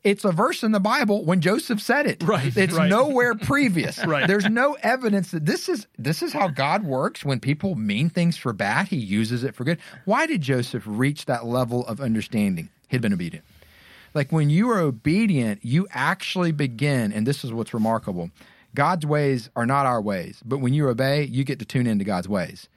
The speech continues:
Speaker 1: You start to actually see some things that God is up to, okay? So let's talk about baptism.
Speaker 2: Sure.
Speaker 1: Someone says,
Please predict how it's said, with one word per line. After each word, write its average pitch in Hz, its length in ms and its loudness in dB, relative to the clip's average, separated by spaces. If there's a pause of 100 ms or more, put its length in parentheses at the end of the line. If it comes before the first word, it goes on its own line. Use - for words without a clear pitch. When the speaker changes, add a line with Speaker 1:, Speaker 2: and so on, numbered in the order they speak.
(320)
Speaker 1:
You 160 160 2
start 185 380 -2
to 139 100 -6
actually 131 400 -4
see 160 380 0
some 127 240 -2
things 113 320 -2
that 110 80 -6
God 110 260 -2
is 95 220 -6
up 120 240 -6
to, - 240 -8
okay? 117 240 -4
So 123 160 -4
let's 120 160 -2
talk 117 180 -2
about 98 160 -6
baptism. 92 460 -8
Speaker 2:
Sure. - 220 -4 (460)
Speaker 1:
Someone 117 320 0
says, 107 360 0